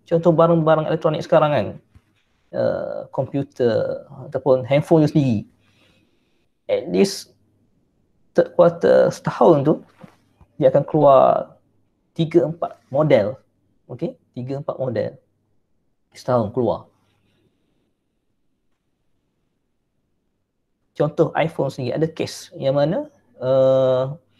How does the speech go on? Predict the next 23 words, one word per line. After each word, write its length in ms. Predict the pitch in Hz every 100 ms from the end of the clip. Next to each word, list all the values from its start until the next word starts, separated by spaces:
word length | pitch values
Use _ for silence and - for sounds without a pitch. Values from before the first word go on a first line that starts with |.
| _ _ _ _ _ _ _ _ _ _
company 400 | - 151 160 165
tu 160 | 170 170
kena 120 | 165
saman. 280 | 185 175 135
Sebab 200 | 147 135
apa? 200 | - 180 185
Sebab 340 | - 131 160 - _ _ _ _ _ _ _ _ _ _ _ _ _ _ _ _ _ _ _ _ _
dia 140 | 127 151
suruh 240 | 208 185
user 560 | 165 202 160 127 123 175 - _ _ _ _ _
update, 480 | 151 180 170 - - _ _ _ _ _ _ _
uh, 320 | - 127 120 120
software, 480 | - 139 123 131 -
update 220 | 139 - 123
version. 380 | 131 - 127 - _ _ _ -
Okey? 240 | 139 208 _ _ _ _ _ _ _ _ _ -
At 160 | 143
the 80 | 147 170
end, 340 | 151 170 - _ _ _ _ _ _ _ _ _ _
telefon 480 | 139 165 165 180 151
tu 80 | 202
jadi 160 | 170
slow. 480 | 165 170 107 95 -